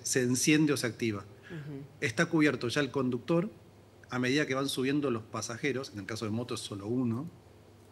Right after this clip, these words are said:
Speaker 1: eh, en el caso de Uber X pueden ser hasta cuatro personas, es decir, uno por cinturón de seguridad.
Speaker 2: Sí.
Speaker 1: Hasta que no termine ese viaje, el seguro siempre se mantiene prendido para todo lo que es accidentes personales y responsabilidad civil.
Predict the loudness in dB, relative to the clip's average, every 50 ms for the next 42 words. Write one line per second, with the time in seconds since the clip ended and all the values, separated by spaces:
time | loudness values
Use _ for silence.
0 | -20 -20 -20 -20 -20 -18 -18 -18 -18 -14 -6 -2 0 0 0 0 -2 -4 -4 -6
1 | -4 -4 -4 -2 0 0 0 0 0 -2 -2 -2 -4 -4 -4 -4 -4 -4 -4 -2
2 | -4 -6 -4 -4 -4 -4 -4 -4 -2 -2 0 0 0 0 -2 -2 -4 -4 -2 0
3 | 0 0 0 -2 -4 -8 -6 -6 -6 -6 -4 -4 -2 -2 -2 -2 -2 0 2 4
4 | 4 4 2 0 -6 -16 -18 -16 -12 -12 -10 -8 -10 -10 -12 -16 -20 -20 -20 -20
5 | -20 -20 -20 -20 -20 -20 -10 -4 -4 -2 0 0 2 4 6 6 6 6 4 2
6 | 2 4 4 4 6 6 6 4 4 2 0 0 0 0 -2 -4 -4 -6 -6 -6
7 | -6 -8 -14 -20 -20 -20 -20 -16 -6 -4 -2 -2 0 2 4 4 4 4 4 4
8 | 2 2 2 2 -2 -2 -2 -2 -2 -2 0 0 0 0 0 0 -2 -2 -2 0
9 | 2 2 2 2 0 -2 -2 -2 -2 -2 -4 -4 -6 -6 -8 -8 -8 -8 -6 -6
10 | -4 -4 -4 -6 -8 -8 -10 -10 -8 -8 -8 -8 -8 -8 -8 -8 -8 -10 -10 -8
11 | -10 -8 -8 -8 -6 -6 -4 -4 -4 -4 -4 -4 -4 -4 -6